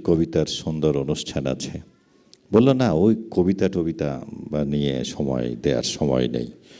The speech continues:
কিন্তু আমি জানি যে সে শতভাগ একজন কর্মহীন মানুষ, তার সময় কাটানোর কোনো পথ নেই। এই যে মানসিকতা, সেই মানসিকতাটা কিন্তু আমাদেরকে প্রতিদিন পরোক্ষে পিছিয়ে দেয়।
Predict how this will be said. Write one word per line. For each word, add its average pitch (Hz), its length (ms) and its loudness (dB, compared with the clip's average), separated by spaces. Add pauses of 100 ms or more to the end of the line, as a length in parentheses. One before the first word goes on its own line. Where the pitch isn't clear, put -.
(220)
কিন্তু 110 220 6
আমি 123 180 6
জানি 113 320 6
যে 107 280 6 (180)
সে - 460 2 (320)
শতভাগ 127 720 2 (180)
একজন 101 480 0
কর্মহীন 78 720 -2
মানুষ, 64 600 -6 (500)
তার 87 120 4
সময় 101 420 0
কাটানোর 85 460 2
কোনো 69 400 -4
পথ - 260 0 (120)
নেই। 64 120 -10 (1200)
এই 107 200 4
যে 107 160 2
মানসিকতা, 71 800 -2 (460)
সেই 90 300 0
মানসিকতাটা 87 800 0
কিন্তু 90 340 -6
আমাদেরকে 76 480 0
প্রতিদিন 87 720 0
পরোক্ষে - 500 -2
পিছিয়ে 69 500 -4
দেয়। 60 240 -6